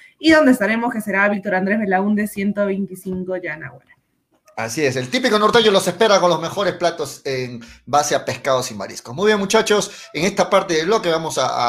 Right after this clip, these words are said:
Speaker 2: a, a agradecer a estos auspiciadores. Viene otro bloque más.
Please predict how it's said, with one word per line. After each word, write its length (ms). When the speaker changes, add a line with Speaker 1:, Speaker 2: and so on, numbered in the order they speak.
Speaker 2:
a, 80
a 280
agradecer 380
a 40
estos 200
auspiciadores. 440
Viene 160
otro 160
bloque 240
más. 300